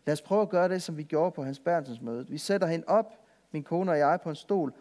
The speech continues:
og ganske rigtigt, hendes ben er ikke lige lange. Og så beder vi for hende, midt under mødet her.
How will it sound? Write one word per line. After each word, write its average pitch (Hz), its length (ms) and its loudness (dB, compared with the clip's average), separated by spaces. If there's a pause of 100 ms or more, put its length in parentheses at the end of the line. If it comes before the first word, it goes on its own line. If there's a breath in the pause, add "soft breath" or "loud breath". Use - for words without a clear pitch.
(200 loud breath)
og 160 180 -6
ganske 202 360 0
rigtigt, 156 340 -2
hendes 143 160 -8
ben 185 300 0
er 127 60 -2
ikke 147 140 -4
lige 165 160 -6
lange. 147 360 -4 (600 soft breath)
Og 185 80 -10
så 262 100 -4 (140)
beder 285 180 4
vi 143 140 -4
for 180 200 0
hende, 147 220 -4 (260)
midt 202 300 0
under 180 180 2
mødet 175 300 -2
her. 139 260 -2